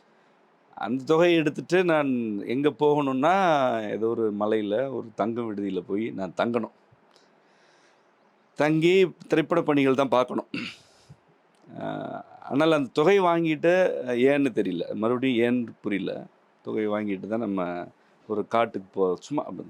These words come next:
போற வழியில இருக்கிற ஒரு காட்டுக்கு போறோம். அந்த காட்டுக்கு போகும் பொழுது சில நிகழ்வுகள் இருக்கு. அ, அதுல அங்க தான் இறைவனுடைய ஒரு அரவணைப்பு எனக்கு கிடைச்சு, கிடைக்குது.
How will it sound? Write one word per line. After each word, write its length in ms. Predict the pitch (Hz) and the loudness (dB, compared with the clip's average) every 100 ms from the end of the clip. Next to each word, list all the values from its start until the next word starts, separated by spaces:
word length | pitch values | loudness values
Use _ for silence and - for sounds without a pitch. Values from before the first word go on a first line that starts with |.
| - - | -20 -4
போற 180 | 113 110 | 0 2
வழியில 240 | 110 117 | 0 0
இருக்கிற 240 | 110 113 | -2 -2
ஒரு 100 | 113 | -4
காட்டுக்கு 440 | 104 110 104 - 90 | 0 -2 -4 -10 -12
போறோம். 180 | - _ _ _ _ _ _ _ _ _ _ _ - | -12 _ _ _ _ _ _ _ _ _ _ _ -16
அந்த 680 | 110 113 117 110 107 104 101 | -8 -6 -2 0 0 0 -4
காட்டுக்கு 440 | - 113 110 107 104 | -2 -2 -2 -8 -8
போகும் 240 | 110 107 104 | -6 -4 -4
பொழுது 540 | 101 98 117 165 165 | -4 -2 0 0 -2
சில 200 | 143 131 | -2 -2
நிகழ்வுகள் 500 | 113 113 113 107 98 | -2 -2 -6 -6 -6
இருக்கு. 460 | 90 87 104 139 - _ _ _ _ _ _ _ _ - | -6 -6 -8 -8 -10 _ _ _ _ _ _ _ _ -14
அ, 40 | 120 110 104 101 101 | -6 -4 -2 -2 -2
அதுல 400 | 127 143 143 135 | 0 0 2 2
அங்க 260 | 135 147 156 | 2 2 2
தான் 960 | 196 185 143 123 107 101 92 85 87 - _ _ 117 | 4 4 4 4 2 0 -2 -6 -10 -18 _ _ -4
இறைவனுடைய 720 | 117 139 135 120 107 107 131 123 98 90 | 2 2 2 -2 -2 0 2 2 2 0
ஒரு 280 | 87 87 82 | -4 -6 -2
அரவணைப்பு 540 | 92 135 147 131 - 101 | 2 2 2 0 -2 -4
எனக்கு 380 | 95 - 98 | -4 -10 -6
கிடைச்சு, 380 | 98 - - - | -4 -4 -12 -4
கிடைக்குது. 260 | 110 113 | -2 -2